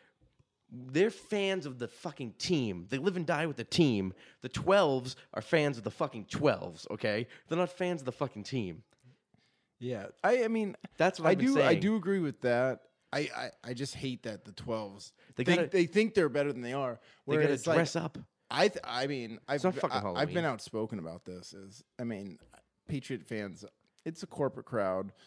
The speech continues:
Speaker 1: Every, but every field is a corporate
Speaker 2: Yeah,
Speaker 1: crowd.
Speaker 2: but there are some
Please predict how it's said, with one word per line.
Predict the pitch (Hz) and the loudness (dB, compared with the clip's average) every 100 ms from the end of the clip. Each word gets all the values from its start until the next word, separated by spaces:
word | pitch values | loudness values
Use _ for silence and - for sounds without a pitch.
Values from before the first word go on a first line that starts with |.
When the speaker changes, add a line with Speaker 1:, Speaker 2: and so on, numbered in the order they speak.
| _ _ _ | _ _ _
Speaker 1:
Every, | - 240 247 143 143 113 - | 4 6 6 2 -6 -10 -8
but | 120 113 - - | -6 -6 -8 0
every | 170 151 120 | 2 2 0
field | - 101 90 92 | -2 -4 -4 -6
is | |
a | 85 | -10
corporate | - 101 170 | -6 0 6
Speaker 2:
Yeah, | 180 170 160 | 8 8 6
Speaker 1:
crowd. | 139 - | 2 0
Speaker 2:
but | 143 135 127 110 _ 147 - 135 | 4 4 4 0 _ -20 -20 2
there | 165 156 156 | 6 8 6
are | |
some | 147 143 120 107 | 4 -2 -4 -6